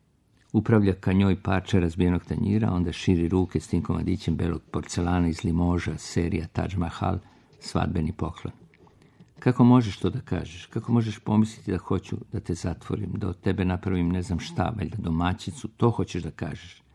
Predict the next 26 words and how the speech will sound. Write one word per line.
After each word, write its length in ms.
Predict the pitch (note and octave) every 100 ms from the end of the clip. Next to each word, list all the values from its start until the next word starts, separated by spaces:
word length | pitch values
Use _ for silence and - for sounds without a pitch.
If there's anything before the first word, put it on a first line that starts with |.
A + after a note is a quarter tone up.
| _ _ _ _ _ _ _ - -
"Ne 180 | G2 D2
znam, 180 | - F#2+ - -
više 320 | - F#2+ - F2+
ne 160 | D2+ -
znam." 220 | - - - - - - - - _ _ _ -
Anita 300 | - G#2 A2+
hvata 340 | G#2 - A2+ A2+
glavu 380 | - G2 F#2 F2
obema 320 | E2+ E2+ D#2+
rukama 400 | E2 G#2+ A2+ G2+
kao 200 | - G#2
da 120 | F#2
želi 260 | E2 F#2 E2+
da 100 | D#2+
sredi 460 | - F#2+ F2+ E2+
i 60 | D#2+
pritegne 580 | - F2 - F2+ E2+ E2
svoje 240 | - F2
misli. 400 | F2 E2+ - F2
Osjeća 360 | F2+ - - G2
da 80 |
je 100 | F#2
ova 140 | F#2 F#2
bitka 420 | F#2+ G2 - F#2 -
unapred 560 | G2 F2+ F2 - E2+ E2
izgubljena. 560 | D#2+ F2 E2 E2+ E2+